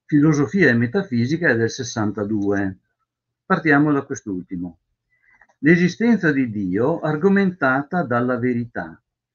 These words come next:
Il problema che poniamo è quello della verità della mia esistenza, quindi capovolgiamo il problema. Prima si criticava l'ateismo, no? Si dimostrava l'impossibilità, l'assurdità, la contraddittorietà dell'ateismo.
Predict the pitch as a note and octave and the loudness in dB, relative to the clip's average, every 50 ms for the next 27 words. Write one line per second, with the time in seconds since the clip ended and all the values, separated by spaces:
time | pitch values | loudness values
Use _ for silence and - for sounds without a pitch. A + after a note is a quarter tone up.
0 | _ _ _ _ - F3+ F3+ F#3 G3 F3 D#3+ G3 A#3+ B3+ A#3+ G#3+ E3+ F3 - - | _ _ _ _ -8 -6 -4 -2 0 0 2 2 2 4 2 2 0 -2 -4 -2
1 | D3+ C#3+ C3+ B2+ A2+ G#2 G2+ G#2+ B2 E3+ F3+ F3+ G3+ G3+ G#3 A3 F#3 F#3 F#3+ F#3+ | 0 0 0 2 0 0 0 0 -2 -2 -2 0 0 0 2 2 0 2 0 0
2 | F#3+ E3+ G3 G3 G3+ F#3+ - - C#3 D3+ D3+ E3 E3+ E3+ E3+ D#3+ C#3+ C3+ C#3+ C#3+ | 0 0 0 0 -2 -2 -2 0 0 0 2 0 -2 -2 0 0 0 2 2 2
3 | C#3+ C#3+ C3+ D3 C#3+ - - - B2 A#2 A2 A2+ A2+ - - - A2+ A2+ B2+ - | 0 -2 -4 -6 -10 -10 -10 -8 -6 -6 -4 -6 -6 -8 -8 -8 -6 -6 -8 -8
4 | _ - E3 D#3 C#3 C3 - _ - D#3 - - D3+ C#3+ C#3 B2+ D#3+ E3+ E3 D3+ | _ -4 -4 -2 -2 -4 -6 _ -10 -10 -8 -6 -4 -4 -4 -2 -2 -2 0 -2
5 | C#3 - - C3 A#2+ A#2+ A#2 A2 G#2+ G#2+ G#2 G#2+ - _ - - - _ _ _ | -2 -4 -4 -8 -6 -4 -4 -4 -4 -6 -8 -8 -10 _ -20 -20 -20 _ _ _
6 | - G#3 G#3+ G3 E3+ E3+ D3+ - C#3+ C#3+ - C3+ - - C3+ C3+ C3 B2+ B2 A#2+ | -4 -2 -2 -2 -2 -2 -4 -4 -4 -4 -4 -4 -2 0 2 2 2 2 0 0
7 | A#2+ A#2+ - B2 A#2 A#2 A2+ G#2+ G2 F#2+ F#2+ F2 E2+ F2 A2+ D3+ E3 D#3+ - D3+ | -2 -4 -4 -4 -4 -2 -4 -4 -4 -6 -8 -8 -8 -6 -4 -4 -4 -4 -2 -2
8 | D3 C#3+ B2+ A#2 - D3 E3 D#3+ C#3+ C3 C3+ E3 F3 D#3 - - - - - - | 0 0 -2 -2 -2 0 0 0 0 0 0 0 0 -2 -4 -8 -14 -12 -8 -6
9 | D3+ C#3+ C#3+ C#3+ B2+ B2 A#2+ - E3+ D#3 C3+ B2+ A#2 - - E3 D3+ C#3 C3+ C3+ | -4 -2 0 0 0 -2 -4 -2 -2 -2 -2 -2 -6 -8 -8 -8 -8 -8 -8 -8
10 | - - E3 D3+ C#3 B2 - C#3+ C#3 - D#3 D#3+ D3+ C#3+ D3 - - E3 D#3+ D3 | -4 -2 -2 -2 -2 -4 -6 -6 -6 -6 -6 -8 -8 -8 -10 -8 -6 -4 -2 -2
11 | C#3+ C3+ - E3 E3 D#3 C3 A#2+ A2+ A#2 A2+ - - A2+ A2+ G#2+ G#2 G#2 G2 F#2 | -2 -2 -2 -2 -2 -2 -2 -2 -4 -4 -6 -6 -8 -8 -8 -8 -8 -8 -8 -8
12 | F2+ F2 F2+ - | -8 -8 -10 -12